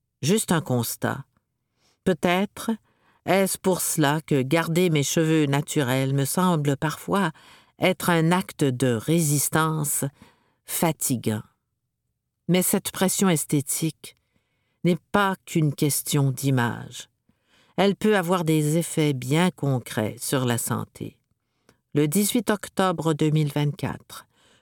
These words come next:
le journal Le Monde rapportait une alerte du ministère français de la Santé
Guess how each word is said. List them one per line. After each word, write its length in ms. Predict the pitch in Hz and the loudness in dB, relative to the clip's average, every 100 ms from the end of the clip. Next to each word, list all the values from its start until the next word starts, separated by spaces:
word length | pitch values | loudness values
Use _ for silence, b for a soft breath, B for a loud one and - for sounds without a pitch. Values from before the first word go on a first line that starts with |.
| b | b
le 120 | 147 | 0
journal 460 | 139 175 170 180 175 | 2 2 2 2 4
Le 140 | 175 | 2
Monde 500 | 170 139 120 135 135 | 4 2 0 -4 -6
rapportait 840 | - 165 - 117 - - 175 190 190 _ | -2 -2 0 -2 -2 -4 -2 -2 -4 _
une 240 | 147 143 147 | 0 4 4
alerte 580 | 175 185 196 196 - 160 | 4 4 2 -2 -2 -2
du 220 | 131 131 | 0 0
ministère 560 | 131 170 165 - 165 | 2 2 0 -2 -4
français 420 | - 151 139 151 139 | 0 0 2 0 0
de 140 | 120 | 0
la 120 | 117 | -2
Santé 600 | - 147 139 - 196 214 | -2 0 0 0 -2 -2